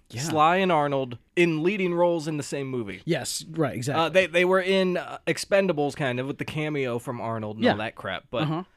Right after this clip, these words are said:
Speaker 2: uh, they are both, like, starring in this movie.
Speaker 1: Right.
Speaker 2: And you know what? We've been wanting this.
Speaker 1: <laughs>
Speaker 2: We've been wanting this for decades.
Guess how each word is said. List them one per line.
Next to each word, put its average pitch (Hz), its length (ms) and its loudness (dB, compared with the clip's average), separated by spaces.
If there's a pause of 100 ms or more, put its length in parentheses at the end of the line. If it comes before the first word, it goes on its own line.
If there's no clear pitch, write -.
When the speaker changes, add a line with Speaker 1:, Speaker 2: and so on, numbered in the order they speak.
(180)
Speaker 2:
uh, 113 200 -6
they 165 160 2
are 170 100 4
both, 156 320 4
like, 139 280 -2 (100)
starring 131 760 0
in 110 140 -8
this 107 180 -8
movie. 98 360 -12
Speaker 1:
Right. 113 340 -8 (380)
Speaker 2:
And 135 180 -4
you 147 60 -2
know 156 100 0
what? 165 260 0 (360)
We've 185 160 4
been 202 160 6
wanting 185 320 4
this. 107 200 -4 (340)
Speaker 1:
<laughs> - 300 4
Speaker 2:
We've 247 240 4
been 285 220 2
wanting 220 280 2
this 190 340 -2 (340)
for 165 140 4
decades. 123 920 -2